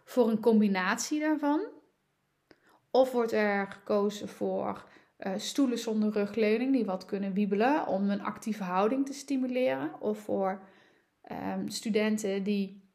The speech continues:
moeilijk stil kunnen zitten? Er zijn gewoon stoelen voor. Er zijn stoelen, daar zit een hakje voor of achteruit, een hoekje uit.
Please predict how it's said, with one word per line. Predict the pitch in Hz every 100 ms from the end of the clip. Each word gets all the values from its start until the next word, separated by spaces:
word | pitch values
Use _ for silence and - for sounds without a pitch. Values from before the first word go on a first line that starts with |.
| _ _ _
moeilijk | - 226 277 -
stil | - 220 208
kunnen | 214 240 233
zitten? | 240 233 - 294 403 - _ _ _ _ _ _ _ _ _ _ _ _ -
Er | 220 214
zijn | 208 226 269 262
gewoon | 262 214 214
stoelen | 208 302 277
voor. | - 196 202
Er | 214
zijn | 226
stoelen, | 226 - 311 262
daar | 220
zit | 214 214
een | 208
hakje | 196 247 -
voor | - 269 254
of | 196
achteruit, | - 226 - 220 196 196 311 440
een | -
hoekje | 208 240 - -
uit. | - 285 427 - - -